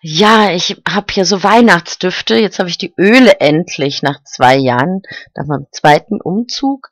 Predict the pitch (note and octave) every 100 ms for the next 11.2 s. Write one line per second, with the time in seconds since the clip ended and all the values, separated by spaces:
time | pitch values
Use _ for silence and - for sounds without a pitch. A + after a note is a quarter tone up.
0 | - F3+ F3+ F3+ - F3+ - - D#3 D3
1 | D#3+ E3+ - A#3 C#4+ - G3 A3 - -
2 | - - _ - - D3 E3+ E3+ E3 D#3+
3 | D3+ F3+ D#3+ - D#3 F#3 G3 - - _
4 | _ _ _ _ - D#3+ - D3 D3+ G3
5 | - _ _ _ _ _ _ _ _ _
6 | - - - - - - - _ _ _
7 | _ _ _ _ _ _ - - - -
8 | E3 F#3+ - G#3 F#3 - A3 A#3 F#3 -
9 | C4 G4 - A3 G#3+ G#3+ A3 - - -
10 | D4+ - - F3 - G3+ B3 - - A#3+
11 | - B3